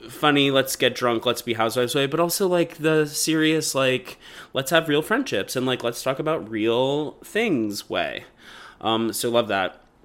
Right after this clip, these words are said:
We get the throwaway scene with Carrie and her family, um, and then we get a scene with Leanne where she, when she stepped into this scene, the outfit that she was wearing made me Michelle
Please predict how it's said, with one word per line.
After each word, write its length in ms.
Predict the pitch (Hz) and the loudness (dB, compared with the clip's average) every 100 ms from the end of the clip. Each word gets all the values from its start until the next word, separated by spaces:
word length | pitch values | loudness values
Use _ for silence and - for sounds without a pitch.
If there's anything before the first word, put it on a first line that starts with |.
| _ _ - - | _ _ -16 -8
We 180 | 143 139 | 0 2
get 120 | 151 | 0
the 60 | - | 0
throwaway 360 | - 131 123 | 2 4 6
scene 240 | 117 127 113 | 4 2 0
with 120 | 113 | 0
Carrie 180 | 117 104 | 0 0
and 80 | 101 | 0
her 80 | |
family, 500 | 101 98 95 95 95 - - - - - | -2 -4 -2 -2 -4 -8 -18 -18 -16 -2
um, 400 | 110 110 107 107 101 - | 2 4 4 2 -2 -2
and 120 | 123 | -2
then 120 | 135 | 4
we 100 | 175 | 4
get 340 | 165 208 220 - | 4 2 0 -2
a 60 | |
scene 240 | 139 127 120 | -4 -2 -2
with 100 | 110 | -2
Leanne 480 | 107 98 87 78 101 | -4 -2 -4 -6 -2
where 560 | 113 113 110 107 107 - - - _ _ _ _ _ _ - - - - - | 2 4 6 4 2 -4 -18 -20 _ _ _ _ _ _ -20 -20 -20 -20 -12
she, 680 | - - - 156 180 214 143 - - - - _ _ - - - - - _ _ _ _ - - | -6 -4 -2 0 0 -2 -6 -10 -14 -18 -20 _ _ -20 -20 -20 -20 -20 _ _ _ _ -20 -4
when 180 | 131 | 0
she 240 | 123 - 170 | 2 0 0
stepped 600 | - - - 127 - - | 0 0 0 0 0 -6
into 300 | 131 131 127 | -4 -4 -2
this 220 | 131 127 | -4 -2
scene, 560 | - 104 95 90 82 - | -4 -2 -2 -4 -8 -10
the 240 | 117 120 - | -10 -6 -2
outfit 400 | 113 - 175 170 | -2 -2 -2 -2
that 160 | 160 | -2
she 80 | - | -2
was 160 | 147 127 | -2 -2
wearing 320 | 113 110 110 | -2 -2 -2
made 140 | 113 | -4
me 120 | 110 107 | -2 -4
Michelle 640 | 104 - - 101 117 | -4 -4 0 0 0